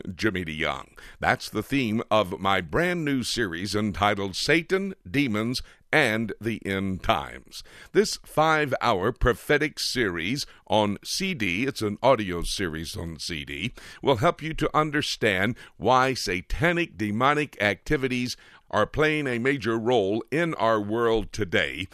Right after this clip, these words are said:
and giving us evidence that we are quickly approaching the end times. Thank you for taking these few moments to take a look at the book with me.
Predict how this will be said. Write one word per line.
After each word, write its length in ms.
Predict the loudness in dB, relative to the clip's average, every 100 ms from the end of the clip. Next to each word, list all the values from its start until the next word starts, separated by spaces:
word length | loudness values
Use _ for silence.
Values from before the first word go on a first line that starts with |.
| -18 -2
and 300 | 2 2 0
giving 320 | -2 0 0
us 160 | -2 0
evidence 440 | 0 2 0 -2 -2
that 200 | -4 0
we 180 | 2 2
are 100 | 0
quickly 480 | 0 -2 -2 -4
approaching 680 | -4 -2 -2 -2 -4 -4 -6 -10 -10 -2
the 180 | -2 0
end 400 | 0 0 -2 0
times. 640 | 0 0 -6 -16 -18 -20 -20 -20 -4
Thank 240 | 0 0 0
you 120 | 0
for 120 | 0
taking 380 | 2 0 0 -2
these 200 | -2 -2
few 180 | -2 2
moments 480 | 2 2 -2 -6
to 240 | -4 -2 0
take 280 | 2 2 2
a 140 | -2 2
look 300 | 2 2 -2
at 220 | -2 -2
the 80 | -2
book 300 | 4 2 2 -6
with 320 | 0 0 0
me. 320 | -4 -4 -8